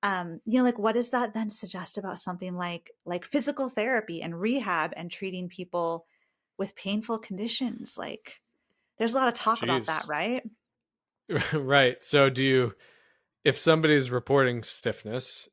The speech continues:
Speaker 2: they come in, they say, "My back's stiff." And then you
Speaker 1: Mm-hmm.
Speaker 2: test it. And that, like, first of all, most physical therapists don't have that gadget,
Speaker 1: Yes, that,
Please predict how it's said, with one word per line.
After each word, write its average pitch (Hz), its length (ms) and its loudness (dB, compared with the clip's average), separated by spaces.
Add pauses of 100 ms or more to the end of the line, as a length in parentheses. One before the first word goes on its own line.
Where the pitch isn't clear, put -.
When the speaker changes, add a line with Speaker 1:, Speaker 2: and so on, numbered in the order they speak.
Speaker 2:
they 113 120 -6
come 151 260 -2
in, 139 160 2
they 127 100 -4
say, - 140 -10
"My 139 140 -12
back's 123 320 -8
stiff." - 440 -14 (400)
And 135 160 2
then 131 220 4
you 131 120 2
Speaker 1:
Mm-hmm. 214 100 -2 (760)
Speaker 2:
test - 400 -8
it. 104 180 -8 (400)
And 185 100 0
that, 185 120 6
like, 151 200 4 (420)
first - 400 6
of 135 100 2
all, 120 440 6 (440)
most 139 400 6
physical 120 400 -4
therapists 113 520 -4
don't 110 240 -4
have 104 260 -8
that 107 220 -14
gadget, 101 260 -6
Speaker 1:
Yes, - 520 -2
that, 165 60 -2